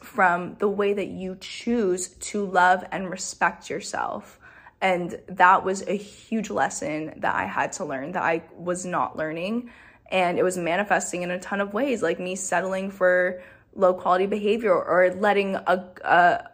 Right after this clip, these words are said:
failed relationship with a guy really impact my, my mood and the way that I viewed myself, which is so sad. Like, I wish I could go back to myself and just hug myself and be like, "You are so worthy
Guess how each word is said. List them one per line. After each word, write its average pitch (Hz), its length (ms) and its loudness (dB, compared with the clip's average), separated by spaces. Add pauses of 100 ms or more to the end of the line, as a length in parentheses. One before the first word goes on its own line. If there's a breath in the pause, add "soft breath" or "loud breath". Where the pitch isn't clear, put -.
failed 196 340 4
relationship 196 580 0
with 196 120 -4
a 196 60 -2
guy 190 240 4
really 196 960 -2
impact 196 640 0
my, 180 540 0 (640 loud breath)
my 185 200 4
mood 202 420 2
and 190 160 0
the 190 60 2
way 175 200 2
that 196 140 0
I 202 80 2
viewed 202 300 -6
myself, - 640 -4 (320 soft breath)
which 202 480 0 (540)
is 220 240 0
so 226 220 2
sad. 202 560 6
Like, 240 140 0
I 269 120 2
wish 240 240 2
I 220 80 2
could 226 140 -4
go 226 160 2
back 220 380 0
to 254 60 -10
myself 208 440 -2
and 196 100 -6
just 240 160 -2
hug - 260 -4
myself 202 540 -2
and 214 120 -6
be 185 120 -6
like, - 300 -6
"You 185 180 -6
are 196 160 -4
so 202 420 0
worthy 185 600 0